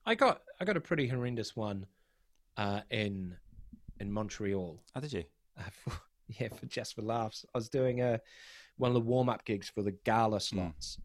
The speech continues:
Speaker 1: and, um, you just couldn't get, you know, they're horrible gigs.
Speaker 2: Are they?
Speaker 1: You know,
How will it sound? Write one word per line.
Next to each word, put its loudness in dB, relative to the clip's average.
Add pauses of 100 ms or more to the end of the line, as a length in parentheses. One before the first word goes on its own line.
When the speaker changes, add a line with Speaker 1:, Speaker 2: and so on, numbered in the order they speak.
(200)
Speaker 1:
and, -2
um, -2 (1600)
you -8
just -4
couldn't -4
get, -2
you -8
know, -4 (1600)
they're -2
horrible 0
gigs. 0
Speaker 2:
Are 2
they? 0 (560)
Speaker 1:
You -10
know, -4